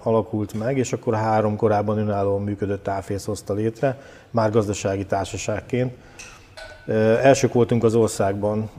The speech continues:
Abban az időben indult el, hogy szükség van a piacon való megmaradáshoz arra az integrációs folyamatra, amelyet gyakorlatilag társasági forma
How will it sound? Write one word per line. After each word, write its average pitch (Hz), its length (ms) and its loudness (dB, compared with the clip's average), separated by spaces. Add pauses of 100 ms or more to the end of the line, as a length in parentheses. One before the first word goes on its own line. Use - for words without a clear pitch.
(120)
Abban 120 240 2
az 110 120 0
időben 117 340 2
indult 113 360 2
el, 113 160 2
hogy 110 100 2
szükség 110 440 -4
van 107 140 0
a 104 60 0
piacon 104 520 -2
való 104 200 -2
megmaradáshoz 101 800 -4
arra 107 280 2
az 104 120 -2
integrációs 101 720 -4
folyamatra, 107 680 -2 (420)
amelyet 101 320 -2
gyakorlatilag 104 420 -2
társasági 104 520 -2
forma 101 560 -4